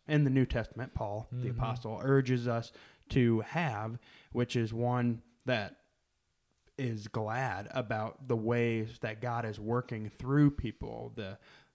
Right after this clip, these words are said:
Speaker 1: uh, an attitude that sees Jesus working in people and points that out. And, uh, that's something that gives me great hope in this passage, is the Lord giving his spirit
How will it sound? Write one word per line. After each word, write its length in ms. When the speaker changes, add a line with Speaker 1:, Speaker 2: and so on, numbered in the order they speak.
Speaker 1:
uh, 200
an 140
attitude 640
that 200
sees 720
Jesus 480
working 520
in 160
people 360
and 120
points 440
that 180
out. 400
And, 260
uh, 260
that's 420
something 300
that 180
gives 160
me 140
great 340
hope 320
in 100
this 200
passage, 580
is 240
the 60
Lord 600
giving 380
his 220
spirit 640